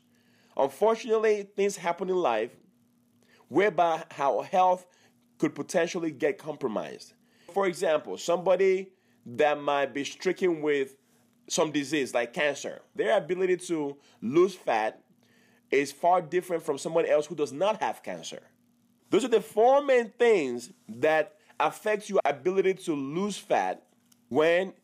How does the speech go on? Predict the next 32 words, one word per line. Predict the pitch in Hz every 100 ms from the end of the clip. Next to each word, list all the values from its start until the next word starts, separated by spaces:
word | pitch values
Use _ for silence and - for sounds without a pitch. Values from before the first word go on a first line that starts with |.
| _
you're | 139 156
trying | - 156 147
to | 135
get | 135 131
in | 123
shape. | - 107 - _ _ _ _ -
Now, | 160 143
category | - - 208 240 269 269
number | 247 220
two | 202 - 226 151 127 147 _
are | 143
things | 151 - 208 214 208 - 123
that | 127 151 147 135
you | 147 180 175 180
can | 190 175 185
control. | 180 151 120 - 101 73 - _ _ _ _ _ _ _ _ _ -
The | 120
first | - 214 240 233
thing | - 190 139 123 - _ _
that | 143
you | 165
can | 185 170
control | 180 151 - 180
if | 139
you're |
trying | 131 170 165
to | 160
lose | 135 139 131
fat | - 202 170 123 - _ _ _ _ _ _ _ _ -
is | - 214 170 147 - _ _
your | 139 170
lifestyle. | 151 156 170 151 - 117 80 65